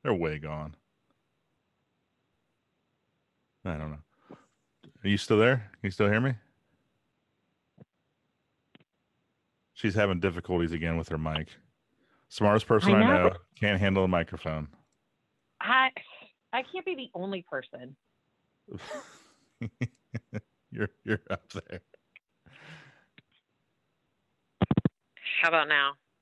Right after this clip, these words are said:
Speaker 1: I can, I can hear you now.
Speaker 2: <laughs> I don't even, I didn't even move. Like, I was just sitting here.
Speaker 1: You have to stand or stay completely still during this show.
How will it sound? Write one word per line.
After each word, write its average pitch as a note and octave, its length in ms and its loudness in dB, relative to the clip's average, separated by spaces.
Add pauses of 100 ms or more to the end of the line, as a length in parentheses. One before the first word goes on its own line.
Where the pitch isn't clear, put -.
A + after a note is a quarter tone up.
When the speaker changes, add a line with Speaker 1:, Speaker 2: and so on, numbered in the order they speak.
(140)
Speaker 1:
I G2 140 0
can, F#2+ 180 -4
I F#2 160 0
can F2+ 140 0
hear F2 180 0
you D#2+ 80 -2
now. D2 240 -10 (260)
Speaker 2:
<laughs> - 1000 0
I E4+ 60 6
don't A4 100 6
even, A#4 200 6
I F4 140 4
didn't G4 200 6
even F#4 280 4
move. C#4 380 2
Like, G#3 180 2
I G#3+ 120 4
was A3+ 180 -6
just B3 140 -4 (100)
sitting B3+ 240 -6
here. A2+ 280 -4 (200)
Speaker 1:
You G#2 140 2
have A2 180 2
to G#2 100 -2
stand G2+ 640 2
or G2+ 120 -2
stay G2 280 2
completely A#2+ 440 2
still G#2 320 4
during F#2+ 180 2
this F#2 160 -2
show. E2+ 360 0